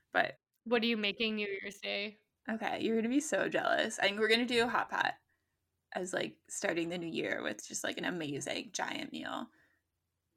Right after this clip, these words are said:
Speaker 1: So, I mean, you could do it at home too. It's, like, so easy. You just, the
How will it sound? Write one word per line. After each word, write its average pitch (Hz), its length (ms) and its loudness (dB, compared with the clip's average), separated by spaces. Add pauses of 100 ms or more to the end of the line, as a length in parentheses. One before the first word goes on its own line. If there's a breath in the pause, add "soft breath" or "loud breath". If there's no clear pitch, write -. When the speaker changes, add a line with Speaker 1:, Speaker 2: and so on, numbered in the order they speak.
(160)
Speaker 1:
So, - 420 -6 (920)
I 233 100 12
mean, 302 140 10
you 294 140 8
could 415 180 8
do 311 160 2
it 349 60 12
at 277 140 8
home 262 200 4
too. 208 500 0
It's, 220 260 4
like, 294 180 6
so 214 380 4
easy. 190 400 0
You 175 260 -2
just, 247 260 0 (280 soft breath)
the 226 140 0